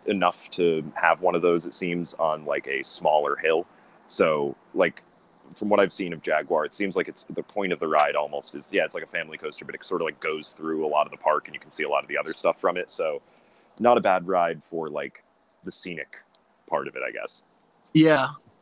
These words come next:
Speaker 2: No, totally. I get that. And, like, I don't know, like, at least if you have a family, it's scary for, like, a kid probably. I think even for
Speaker 1: Okay.
Speaker 2: a family coaster, I think, like, okay, this is not, like, a kiddie ride. This is, like, actually, like, legit
Speaker 1: Yeah, it's,
Speaker 2: in some
Speaker 1: it's
Speaker 2: way.
Speaker 1: for, like,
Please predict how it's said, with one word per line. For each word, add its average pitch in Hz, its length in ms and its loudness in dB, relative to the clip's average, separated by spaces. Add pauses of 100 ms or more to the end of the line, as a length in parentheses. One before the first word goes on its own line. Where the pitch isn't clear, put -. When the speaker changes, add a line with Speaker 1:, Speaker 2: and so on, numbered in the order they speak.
(320)
Speaker 2:
No, 190 160 6
totally. 170 340 2
I 135 80 -2
get 151 220 -2
that. 123 320 -2
And, 120 120 -8
like, 113 360 -10 (1400)
I 170 80 2
don't 196 120 0
know, 165 260 2
like, 160 160 -6 (180)
at 185 100 -8
least 254 180 -6
if 240 80 -10
you 233 100 -6
have 214 100 -6
a 185 60 -4
family, 175 520 -8
it's 156 220 -6
scary 185 440 -2
for, 214 100 -6
like, 143 100 0
a 131 60 -4
kid 127 360 -8
probably. 95 360 -6 (460)
I 156 60 2
think 226 180 2
even 208 120 -4
for - 80 8
Speaker 1:
Okay. 123 140 6
Speaker 2:
a - 20 4
family 151 180 -2
coaster, 180 540 -6 (800)
I 160 80 0
think, 165 140 -2
like, 147 120 -2
okay, 151 240 2
this 147 140 0
is 170 80 -2
not, 185 120 4
like, 131 200 2
a 110 40 -6
kiddie 120 360 -6
ride. 92 180 -12
This 120 140 -4
is, 123 160 0
like, 107 240 -2
actually, 107 220 -4
like, 101 120 -6 (140)
legit 131 420 4
Speaker 1:
Yeah, 131 120 2
it's, - 140 -12
Speaker 2:
in 147 140 2
some 147 340 6
Speaker 1:
it's 123 120 4
Speaker 2:
way. 120 180 4
Speaker 1:
for, 110 180 2
like, 95 360 -4